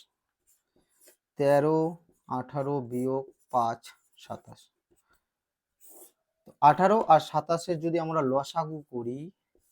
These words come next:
তিন ছয় আঠারো, তিন লং সাতাশ, তিন দুগুণ ছয়, তিন তিন নয়, তিন তিরিকা নয়, তিন দুগুণ ছয়, তাহলে নয় গুণন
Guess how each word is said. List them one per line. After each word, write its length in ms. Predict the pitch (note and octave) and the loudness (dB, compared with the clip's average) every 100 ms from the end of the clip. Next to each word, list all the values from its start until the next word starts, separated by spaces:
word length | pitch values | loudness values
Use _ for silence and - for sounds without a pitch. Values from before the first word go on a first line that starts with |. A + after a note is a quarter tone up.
| _ _ _ _ _ _ _ _ _ - | _ _ _ _ _ _ _ _ _ -8
তিন 120 | D3+ C#3+ | -6 -6
ছয় 180 | D#3+ D3+ C3 | -2 2 2
আঠারো, 300 | C3+ C#3 D3 D#3 - | 0 -6 -6 -8 -8
তিন 140 | C3 B2+ | -6 -6
লং 120 | B2 B2+ B2 | -6 -8 -12
সাতাশ, 560 | - D3 D3+ - D3+ D3 - - | -4 -4 -4 -4 -4 -4 -10 -12
তিন 140 | B2+ B2+ | -8 -8
দুগুণ 280 | B2 B2 A#2+ A#2 A2+ | -8 -12 -12 -14 -16
ছয়, 240 | - C#3 D#3 | -10 -10 -10
তিন 160 | - G#2+ A2 - _ _ - | -12 -14 -14 -20 _ _ -20
তিন 80 | D3+ C3 | -16 -10
নয়, 160 | B2 A2 _ _ _ _ _ _ C#3 | -10 -10 _ _ _ _ _ _ -12
তিন 80 | C3 | -8
তিরিকা 300 | C3+ C3+ C#3+ C#3+ | -8 -6 -6 -6
নয়, 160 | D3+ F3+ - | -6 -8 -10
তিন 100 | B2+ A2 | -10 -10
দুগুণ 260 | G#2+ A2+ A2 G#2+ | -12 -12 -12 -12
ছয়, 240 | - D3 D3+ D#3 _ _ | -6 -4 -6 -12 _ _
তাহলে 200 | A2+ A2 G#2+ | -16 -12 -10
নয় 280 | B2 C#3 C#3+ C#3 A#2 | -8 -8 -8 -12 -10
গুণন 260 | A2 G#2+ | -10 -10